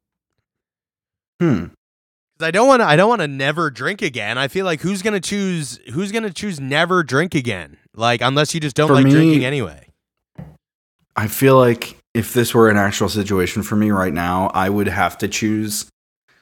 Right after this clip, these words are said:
Speaker 1: never drink again because, you know, we can pivot this podcast. We can do, you know, we respect beer, but, you know, beer
Speaker 2: Yeah.
Speaker 1: is never gonna, you know, respect us in the same way back, which is fine, which is why we respect them.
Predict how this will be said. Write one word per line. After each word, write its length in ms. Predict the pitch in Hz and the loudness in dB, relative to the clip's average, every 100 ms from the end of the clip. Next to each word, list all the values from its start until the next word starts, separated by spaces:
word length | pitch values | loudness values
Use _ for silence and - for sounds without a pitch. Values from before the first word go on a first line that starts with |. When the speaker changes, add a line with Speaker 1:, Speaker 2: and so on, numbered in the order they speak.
| _ _ - | _ _ 0
Speaker 1:
never 300 | 117 110 113 | 0 2 0
drink 260 | 120 123 | 0 2
again 320 | 123 117 117 | 0 2 4
because, 640 | 117 104 101 95 92 90 107 | 2 0 0 -2 -2 -4 -2
you 80 | 98 | -2
know, 140 | 82 | -2
we 180 | 92 110 | -4 -4
can 160 | 139 | -4
pivot 320 | 131 120 104 92 | -2 -2 -2 -4
this 160 | 90 | -6
podcast. 640 | - 85 80 87 82 - | -4 -4 -4 -6 -6 -6
We 80 | 101 | -6
can 140 | 110 107 | -2 -2
do, 220 | 104 98 | 0 -2
you 120 | 101 | -2
know, 160 | 95 80 | -4 -4
we 180 | 87 104 | -4 -2
respect 540 | 131 131 - 110 - | -2 -2 0 -2 -2
beer, 240 | 98 90 90 | -6 -4 -4
but, 300 | 87 85 87 | -4 -6 -6
you 100 | 92 | -6
know, 320 | 82 80 82 | -6 -8 -10
beer 420 | 101 101 107 107 104 | -6 0 0 0 -2
Speaker 2:
Yeah. 260 | 117 95 85 _ _ _ _ _ _ _ _ _ | -4 -6 -8 _ _ _ _ _ _ _ _ _
Speaker 1:
is 220 | 113 104 | -2 0
never 300 | 113 113 117 | 2 2 2
gonna, 600 | 113 110 104 101 95 92 - _ _ _ _ _ _ _ - | 2 2 2 0 -2 -6 -10 _ _ _ _ _ _ _ -8
you 160 | 113 95 | -4 -2
know, 220 | 90 85 | -2 -4
respect 600 | 87 90 - 107 104 110 | -6 -8 -2 -2 -2 -2
us 180 | 98 92 | -4 -4
in 120 | 90 | -6
the 60 | |
same 340 | 87 98 95 90 | -6 -4 -2 -2
way 120 | 92 | -4
back, 360 | 87 80 92 101 | -2 -2 -2 -4
which 120 | 120 | -6
is 140 | 127 | -4
fine, 380 | - 160 101 92 | 2 2 2 -2
which 120 | 92 | -6
is 120 | 98 104 | -4 0
why 160 | 110 | 2
we 120 | 104 | 2
respect 420 | 90 87 160 165 - | -4 -2 0 0 -2
them. 340 | 82 87 | -6 -8